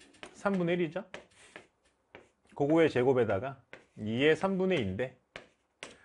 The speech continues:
사는 또 이의 제곱이잖아요. 이의 삼분의 이가 됐다가 이를 곱하고 더하기 삼분의 이 해주시면 되겠다. 이의 삼분의 사 플러스 삼분의 이니까 삼분의 육이라서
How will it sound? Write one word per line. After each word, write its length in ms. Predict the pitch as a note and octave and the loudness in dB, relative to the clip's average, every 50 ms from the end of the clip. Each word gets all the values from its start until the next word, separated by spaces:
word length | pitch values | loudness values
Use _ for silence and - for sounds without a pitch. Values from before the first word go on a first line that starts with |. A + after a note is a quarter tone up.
| _ _ _ _ | _ _ _ _
사는 400 | _ - - A3+ A#3 A#3 A#3 G#3+ | _ 0 2 2 4 4 2 2
또 180 | A3+ A#3 A#3 G#3 | 4 4 6 6
이의 300 | E3 D#3+ F3+ G3 G3 F3+ | 6 8 10 10 10 10
제곱이잖아요. 800 | - C#3 C#3+ F3 F3+ F3+ D#3+ C#3+ C3+ A2+ G#2 F#2+ G2+ C3 F3 - _ _ _ _ _ _ _ _ _ - - - _ _ _ _ _ - A#2+ | 8 6 6 6 6 6 6 4 4 4 2 0 -2 -4 -6 -10 _ _ _ _ _ _ _ _ _ -20 -20 -20 _ _ _ _ _ -4 -2
이의 320 | A#2 C3 D3 D#3 D#3+ D#3 | 0 2 4 6 6 6
삼분의 760 | D#3 G3+ G#3 G#3 G3 F#3+ F#3+ F#3 F#3+ G3+ G#3 G#3 G3+ - - - - - | 4 2 2 2 2 2 2 4 6 6 6 4 2 -4 -10 -14 -6 -2
이가 200 | D3 D3+ E3+ D#3+ | 4 6 6 8
됐다가 640 | C3+ A#2+ - - C3+ C3 B2+ D#3 F#3 G3 F#3+ - - - | 6 6 2 2 2 2 4 4 2 0 0 -4 -10 -6
이를 260 | B2 C3 C#3 C#3 B2 | -2 -2 0 0 0
곱하고 640 | A2+ G#2 - - C#3+ B2 A#2+ C#3 F3 G3 - - - - - - _ _ _ _ | -2 -4 -2 0 0 0 2 2 0 -2 -4 -8 -18 -20 -20 -20 _ _ _ _
더하기 400 | - - A#2+ A#2+ A#2 A2+ B2+ D#3 | -2 2 4 4 4 4 2 -2
삼분의 480 | D#3 - G#3 G#3 G3 G3 G3+ F3+ C3 A#2 | 0 0 0 0 0 0 2 2 2 2
이 80 | B2 | 2
해주시면 380 | C3 B2 A#2+ A2 - B2 B2+ C3 | 2 2 0 -2 -4 -6 -6 -6
되겠다. 440 | A#2+ F#2+ E2+ D#2+ - - - F2 - _ _ _ _ _ - - - _ _ - - - _ _ _ - - | -6 -6 -8 -8 -12 -14 -18 -18 -18 _ _ _ _ _ -20 -20 -20 _ _ -20 -20 -20 _ _ _ -16 -10
이의 560 | A#2 A2+ A2+ B2 B2+ C3+ D3+ E3+ F#3 F#3+ F#3+ | -6 -4 -2 0 2 4 6 6 6 4 2
삼분의 460 | - - G#3+ G#3 G#3 G3+ G3+ G3+ G3 F#3 | -2 -4 -4 -2 0 0 2 2 2 4
사 260 | - G3 F#3+ F#3 F#3 | 6 6 6 6 4
플러스 420 | - - G3+ G3 G3 F3+ - - | 0 0 2 4 4 4 4 0
삼분의 480 | E3 - G3+ G3 F#3+ F3+ F#3 F3+ E3 C3+ | -2 -2 -2 0 0 0 0 2 2 2
이니까 240 | B2+ B2+ B2 C#3 C3+ | 2 0 -2 -4 -2
삼분의 380 | - F3+ F3+ F3 F3 E3+ C3 | -2 -2 -2 0 0 0 0
육이라서 520 | G#2+ G#2 A#2 A2+ A2 G2+ G2 - F3+ A3 | 0 0 0 0 0 0 0 0 -2 -2